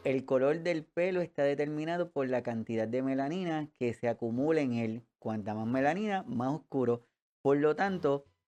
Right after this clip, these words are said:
podemos tener, ser jóvenes con canas. Así que empecemos a quitar ese paradigma también que existe de que solamente las canas las tienen nuestros adultos mayores y no. Y sí le podemos decir que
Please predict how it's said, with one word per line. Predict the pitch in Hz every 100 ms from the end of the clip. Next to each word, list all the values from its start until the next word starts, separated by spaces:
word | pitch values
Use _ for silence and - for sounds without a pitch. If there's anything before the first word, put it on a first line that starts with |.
| _ _
podemos | - 127 131 143 147 _
tener, | 151 151
ser | - 151 147 139 _ _ -
jóvenes | 156 165 156 151 143 _ _ _ _
con | - 131 123
canas. | 151 151 135 113 -
Así | 120 - 117
que | 143
empecemos | 139 135 127 123 127 139
a | 143
quitar | 139 135 139
ese | 131 135
paradigma | 131 127 120 117 131 123 113 113 110
también | 107 107 110 131 123 107 - - _ -
que | 120
existe | - 147 143 - 135
de | 127
que | 120
solamente | - 120 120 123 123 127
las | 120 -
canas | 123 123 123
las | 110
tienen | 123 123
nuestros | 123 123 120
adultos | 117 117 120 123
mayores | 120 113 123 135 131 135 _
y | 117 104
no. | 113 107 - _ _ _ _ _ -
Y | 135 147 143 143 143 139 139 -
sí | 165
le | 214
podemos | 233 226 208
decir | 185 202 190
que | 190 180 180 175 165